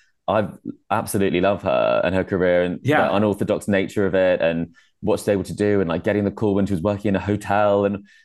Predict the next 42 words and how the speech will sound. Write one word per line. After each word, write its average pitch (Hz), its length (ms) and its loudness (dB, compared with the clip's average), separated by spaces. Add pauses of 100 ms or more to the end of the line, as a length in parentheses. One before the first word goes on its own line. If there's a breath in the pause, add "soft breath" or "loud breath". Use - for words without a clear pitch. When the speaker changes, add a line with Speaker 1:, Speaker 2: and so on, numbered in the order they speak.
Speaker 1:
it's 101 140 -4
just - 260 -4 (220)
unbelievable 110 800 0
when 92 120 2
you 95 60 2
look 104 200 -2
at 82 80 2
it. 67 60 2
And 87 120 0
I, 87 60 0
sometimes 113 440 -2
I 90 120 2
double 87 220 0
back 92 240 -4
and 87 160 0
read 95 140 2
about 85 180 0
it 82 100 -2
again 87 300 0
because 80 520 -2 (400 soft breath)
it's 101 140 0
amazing 113 320 2
what 85 120 0
people, 87 460 -2 (140)
people 92 200 -2
can 87 180 -2
do. 87 280 2
And 80 360 0 (400 soft breath)
Speaker 2:
I 123 120 2
did. 139 180 2
Speaker 1:
uh, - 120 -12
Speaker 2:
That 127 140 2
was 143 120 2
one 135 100 4
of 131 60 4
my 123 80 -2
favorite 127 280 2
interviews 113 440 0
of 104 80 -2
all 104 100 2
time. 104 220 0
Was 101 200 -2